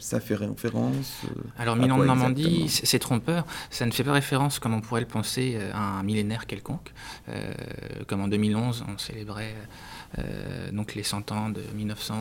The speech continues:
Speaker 2: onze et les mille cent ans de Saint-Clair-sur-Epte. Mille ans de Normandie, ça fait référence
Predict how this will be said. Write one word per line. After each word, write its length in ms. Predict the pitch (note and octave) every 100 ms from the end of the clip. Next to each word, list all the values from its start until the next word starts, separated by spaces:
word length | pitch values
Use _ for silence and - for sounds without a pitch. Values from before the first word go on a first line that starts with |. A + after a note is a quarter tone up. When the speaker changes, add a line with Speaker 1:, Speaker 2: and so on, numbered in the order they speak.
| B2
Speaker 2:
onze 100 | B2+
et 60 | G#2+
les 80 | G#2+
mille 160 | A2+
cent 220 | - A2+
ans 40 | A2+
de 60 |
Saint-Clair-sur-Epte. 720 | A2 G#2+ A2 G#2+ - A#2+ D#3+ G#2 - - -
Mille 160 | A#2
ans 80 | B2
de 60 | B2
Normandie, 460 | B2 A#2+ A#2+ C#3+
ça 120 | E3+ A#2
fait 160 | -
référence 600 | A#2+ A2 A#2+ B2+ D#3 -